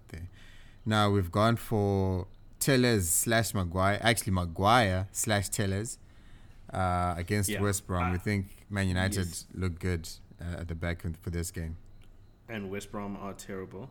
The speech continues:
Speaker 2: West Brom are looking horrible. I like Maguire just because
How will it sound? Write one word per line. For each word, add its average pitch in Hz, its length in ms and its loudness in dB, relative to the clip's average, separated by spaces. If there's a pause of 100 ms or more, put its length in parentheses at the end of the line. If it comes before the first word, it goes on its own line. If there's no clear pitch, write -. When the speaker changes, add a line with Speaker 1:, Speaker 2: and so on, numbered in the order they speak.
(100)
Speaker 2:
West 98 240 -18
Brom 95 200 -12
are 90 80 -14
looking 90 340 -16
horrible. 90 460 -12 (500)
I 190 160 -2
like 175 260 -4
Maguire 123 640 -6
just 123 360 -10
because 117 1000 -8